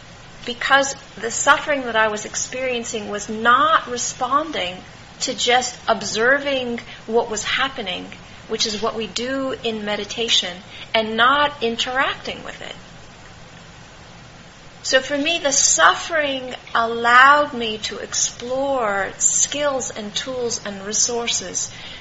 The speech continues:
which were beyond the immediate scope of the Vipassana meditation model, which is just watching things and not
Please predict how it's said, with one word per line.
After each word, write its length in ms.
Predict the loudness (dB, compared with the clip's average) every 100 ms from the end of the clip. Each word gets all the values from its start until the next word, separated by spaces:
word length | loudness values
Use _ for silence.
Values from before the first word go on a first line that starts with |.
| -6
which 260 | -2 -2 0
were 300 | 0 0 -2 -8
beyond 720 | -8 -2 2 6 6 6 2 -4 -8
the 120 | -6 -4
immediate 800 | -4 -4 -2 -2 -2 0 0 -2
scope 640 | -4 -4 -4 -10 -12 -14 -18 -18 -20 -20 -18 -18 -18 -4
of 520 | 0 2 0 -4 -8 -2
the 100 | -2
Vipassana 720 | -2 -4 -2 0 -2 -2 -4
meditation 840 | -2 -4 -4 -2 -2 0 -2 -6 -10
model, 680 | -6 -4 -4 -4 -8 -10 -12 -18 -20 -18 -14
which 180 | -8 -6
is 140 | -6 -4
just 320 | -4 -4 -4
watching 520 | 0 2 2 -2 -4
things 640 | -8 -10 -10 -8 -6 -6 -6
and 200 | -6 0
not 380 | 0 0 -2